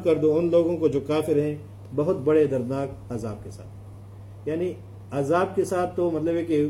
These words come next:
وارننگ دی جاتی ہے نا، وانذر کہنا چاہیے تھا کہ ان کو مطلب ہے کہ آگاہ کرو، تنبیہ کر دو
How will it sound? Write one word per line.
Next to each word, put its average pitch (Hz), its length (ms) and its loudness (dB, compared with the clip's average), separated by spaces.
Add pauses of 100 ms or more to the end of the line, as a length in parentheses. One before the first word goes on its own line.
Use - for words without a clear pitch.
وارننگ 185 360 4
دی 165 180 4
جاتی 127 360 0
ہے 170 60 -2
نا، 202 80 -4 (920)
وانذر 180 520 4
کہنا 160 260 2
چاہیے 139 320 0
تھا 123 80 -2 (600)
کہ 143 80 0
ان 160 180 2
کو 156 60 -4
مطلب 151 280 0
ہے 156 100 4
کہ 147 240 0
آگاہ 139 400 0
کرو، 147 160 4
تنبیہ 143 420 4
کر 139 160 4
دو 123 140 0